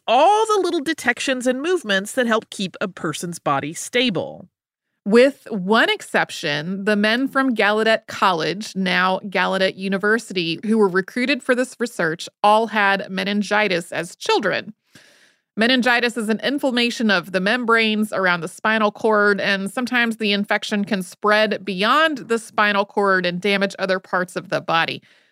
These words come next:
Speaker 2: This was especially true before we had antibiotics that could treat bacterial meningitis. Damage to a person's cochlea can cause deafness, and damage to a person's vestibular system can affect their balance and their coordination.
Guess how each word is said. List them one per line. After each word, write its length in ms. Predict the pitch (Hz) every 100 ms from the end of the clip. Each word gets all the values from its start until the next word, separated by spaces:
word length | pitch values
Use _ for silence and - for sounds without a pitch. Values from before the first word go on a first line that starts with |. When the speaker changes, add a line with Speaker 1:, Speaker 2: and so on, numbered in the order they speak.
| _ -
Speaker 2:
This 140 | 214
was 100 | 226
especially 640 | 220 - - 226 - 220 202
true 260 | - 196
before 340 | 185 190 196 185
we 100 | 180
had 240 | 185 175
antibiotics 920 | 180 190 - 185 170 175 185 165 - -
that 180 | 156
could 160 | - 175
treat 320 | - 196 -
bacterial 600 | 180 151 - 302 269 180
meningitis. 760 | 160 160 165 160 143 135 - - _ - _ _ _ _ _ _ _ -
Damage 420 | 247 320 359 339 -
to 100 | 302
a 80 |
person's 380 | 285 311 269 233
cochlea 760 | - - 381 - 220 180 170 208
can 140 | 226 214
cause 340 | - 208 190
deafness, 800 | 185 220 226 - 170 131 185 - -
and 280 | 202 196
damage 420 | 196 254 285 277 -
to 140 | 277
a 80 | 220
person's 520 | - 233 220 214 208
vestibular 800 | 185 196 - 330 311 285 226 214
system 440 | 220 - 208 196
can 180 | 196 202
affect 360 | 180 185 180 -
their 140 | 196
balance 600 | 196 302 294 185 - -
and 100 | 180
their 120 | 180
coordination. 920 | - 190 196 175 175 180 - - -